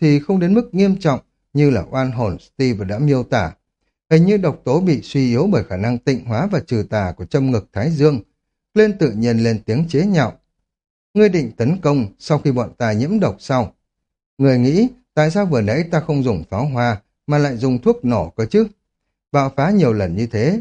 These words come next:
chắc chắn ta đã đánh động đến sự chú ý của người khác. Người phi phàm chính phủ sẽ đến ngay thôi, ngươi không có đủ thời gian." Ti quay đầu lại nhìn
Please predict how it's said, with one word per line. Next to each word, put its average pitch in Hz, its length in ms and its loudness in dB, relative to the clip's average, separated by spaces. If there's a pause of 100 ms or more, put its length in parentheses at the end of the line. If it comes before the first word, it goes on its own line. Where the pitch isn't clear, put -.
chắc 180 220 -2
chắn 135 200 -2
ta 120 240 -2
đã 113 100 -4
đánh 123 260 -2
động 151 220 0
đến 117 220 -2
sự 135 180 -4
chú 120 160 -4
ý 175 80 2
của - 140 -6
người 98 300 -4
khác. 202 200 -2 (440)
Người 165 240 4
phi 220 100 -2
phàm 147 280 -2
chính 180 240 -2
phủ 113 280 -2
sẽ 131 140 -8
đến 131 260 0
ngay 117 220 0
thôi, 113 280 -2 (240)
ngươi 190 200 4
không 196 200 -2
có 214 80 0
đủ 123 280 0
thời 92 160 -4
gian." 127 240 -2 (960)
Ti 220 140 2
quay 208 260 0
đầu 135 220 0
lại 113 280 0
nhìn 104 240 -2